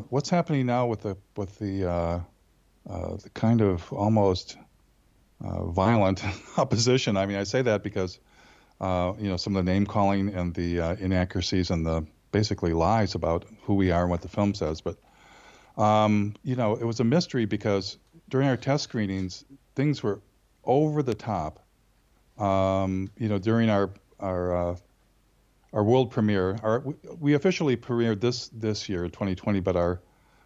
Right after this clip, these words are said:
world premiere for, um, a slightly different version, um, was at the Traverse City Film Festival. And, um, there were many films there. Uh, you know, I don't know, there were maybe a hundred films, and including the,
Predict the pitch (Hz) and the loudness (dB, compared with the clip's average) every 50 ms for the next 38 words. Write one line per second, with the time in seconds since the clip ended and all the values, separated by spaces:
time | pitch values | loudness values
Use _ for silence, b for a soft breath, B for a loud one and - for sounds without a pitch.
0 | b _ 117 113 123 127 120 107 - 120 107 104 104 101 98 98 95 98 - - | b _ 2 4 4 4 2 2 0 0 2 2 2 2 2 2 0 -2 -6 -2
1 | 104 98 95 92 90 92 - 87 87 87 87 85 85 85 82 85 - _ _ _ | 0 2 2 2 2 0 0 -2 -2 -2 -2 -2 -4 -4 -6 -8 -12 _ _ _
2 | - 101 - - 117 113 123 104 101 101 101 - - 107 95 - 104 90 95 98 | -8 -8 -2 0 0 0 2 0 -2 -4 -4 -4 -6 -6 -4 -4 -8 -6 -4 -4
3 | 101 95 95 95 90 90 - b b b b b b b b - 101 92 92 92 | -2 -2 -2 -4 -6 -6 -8 b b b b b b b b -8 -4 -2 0 0
4 | 90 90 92 101 110 104 98 90 101 104 101 - _ - 107 - 117 107 101 98 | 0 0 -2 -2 -2 -2 -2 0 0 -4 -4 -4 _ -6 -2 0 0 2 2 0
5 | 92 - 101 98 90 - - 104 107 101 104 92 85 - - 92 90 87 87 - | -2 -2 -4 -4 -4 -2 -2 -2 0 0 0 -2 -2 -2 -6 -4 -4 -4 -4 -2
6 | 92 90 90 90 90 - - _ b b b b b b b b b b b b | -2 0 0 0 -2 -4 -6 _ b b b b b b b b b b b b
7 | b b _ _ 104 98 98 98 98 95 92 92 92 92 90 90 - _ _ _ | b b _ _ 0 2 4 4 4 4 4 2 2 0 -4 -6 -12 _ _ _
8 | _ _ _ _ _ _ _ _ _ 117 127 139 156 143 123 123 123 139 143 127 | _ _ _ _ _ _ _ _ _ 0 2 4 4 4 4 4 4 4 2 2
9 | 113 113 - 117 131 135 131 - - 98 92 90 90 90 - - - _ 98 95 | 0 0 -2 0 0 0 -2 -2 -2 -2 -2 -2 -2 -4 -6 -12 -14 _ -6 -4
10 | 90 90 87 87 87 87 87 87 87 - - _ _ _ _ _ _ _ - - | -2 -2 -2 -2 -2 -4 -4 -4 -6 -8 -12 _ _ _ _ _ _ _ -12 -10
11 | 95 90 85 82 87 90 87 85 85 82 82 90 82 85 90 87 87 85 80 104 | -8 -6 -6 -4 -4 -4 -4 -2 -2 -2 -2 -2 -2 -2 -2 -4 -4 -2 -2 0
12 | 101 104 92 92 - 98 92 90 98 104 - - - - 90 90 85 85 90 87 | 2 2 0 2 2 2 4 4 2 2 0 -4 -6 -4 -4 -2 -2 -2 -2 -4
13 | - - 113 110 104 98 95 92 92 87 90 85 82 85 87 87 | -2 0 2 2 4 2 2 0 0 -2 -4 -2 0 0 0 -2